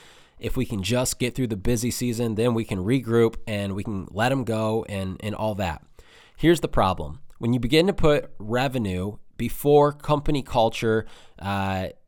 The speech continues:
it is a massive mistake. And I learned this the hard way. Um, it created a toxic environment for people to work. Uh,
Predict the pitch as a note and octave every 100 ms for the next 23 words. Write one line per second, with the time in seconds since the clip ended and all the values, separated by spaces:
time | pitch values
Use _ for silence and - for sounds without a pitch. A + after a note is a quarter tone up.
0 | _ - - A#2+ - A#2+ A2+ A2 - -
1 | - A#2 A2 A2+ A2 - F#2+ F#2 - -
2 | - - _ _ _ _ _ _ B2 E3+
3 | F3 D3+ C#3+ G#2+ F#2 D2+ - - - -
4 | - - - E2+ F2+ F2+ - _ _ -
5 | C3+ - E3 C#3+ C#3 C3+ - A#2+ A2 G#2
6 | - - B2 C3+ - D3+ - - B2 G#2+
7 | G#2+ G2+ F#2 F2 F#2+ F2 F#2+ F#2+ F#2 E2+
8 | D#2 - - - - - - F2+ E2+